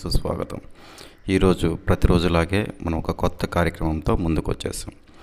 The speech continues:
ఆధ్యాత్మిక విశేషాలు మన ఛానల్ ద్వారా ఎన్నో మీకు తెలియని విశేషాలను గురించి మీకు చెప్పడం జరుగుతుంది. అందులో భాగంగా ఈరోజు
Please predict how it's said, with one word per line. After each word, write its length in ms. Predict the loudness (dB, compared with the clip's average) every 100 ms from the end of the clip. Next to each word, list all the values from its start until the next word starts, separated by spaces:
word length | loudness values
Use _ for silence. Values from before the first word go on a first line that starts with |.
| -20 -20 -6 0
ఆధ్యాత్మిక 640 | 2 6 4 4 2 2
విశేషాలు 680 | 2 2 0 2 2 2 -2 0
మన 220 | 0 2 2
ఛానల్ 240 | 4 2
ద్వారా 360 | 2 2 4 2 0
ఎన్నో 380 | 2 4 4 4
మీకు 240 | 0 -2
తెలియని 360 | -2 2 4 2
విశేషాలను 680 | 2 -2 0 -2 -2 -6 -4
గురించి 500 | -2 -2 -4 0 2
మీకు 220 | 2 0
చెప్పడం 440 | -2 -2 0 2
జరుగుతుంది. 540 | 2 0 -2 -4 -6 -10 -14 -18 -18 -20 -4 0
అందులో 380 | 4 8 8
భాగంగా 580 | 8 6 6 2 2 0 2
ఈరోజు 640 | 4 6 6 6 4